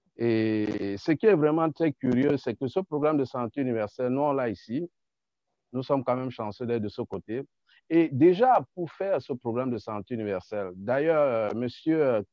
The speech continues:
Christian Pende Kokada, un de ses exposants samedi, je crois il y a à peu près deux ou trois semaines, présentait très brièvement, on n'a même pas encore fait un minimum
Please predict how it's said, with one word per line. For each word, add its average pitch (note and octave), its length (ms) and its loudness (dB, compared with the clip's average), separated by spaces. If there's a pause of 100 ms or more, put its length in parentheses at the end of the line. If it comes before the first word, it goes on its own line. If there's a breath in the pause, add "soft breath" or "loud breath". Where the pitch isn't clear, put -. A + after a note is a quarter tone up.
(100)
Christian D3 320 -2
Pende C3+ 360 0
Kokada, A2+ 560 -4
un D#3+ 140 0
de C3+ 80 0
ses A#2 260 -6
exposants A#2 540 -8
samedi, G#2+ 580 -6 (400)
je A#2+ 140 -6
crois C#3+ 180 -2
il D3+ 60 2
y - 20 2
a B2+ 60 2
à G#2+ 40 -4
peu C3 140 -10
près C3 180 -2
deux A2 140 -2
ou C3+ 140 0
trois B2+ 200 -4
semaines, B2 400 -10 (1040)
présentait C#3+ 540 2
très E3+ 240 4
brièvement, C3+ 720 4
on G#3 100 4
n'a G3 180 0
même G#3+ 340 -2
pas F#3+ 200 2 (100)
encore F3 300 -2
fait F3 140 -4
un E3 100 0
minimum D#3 640 -2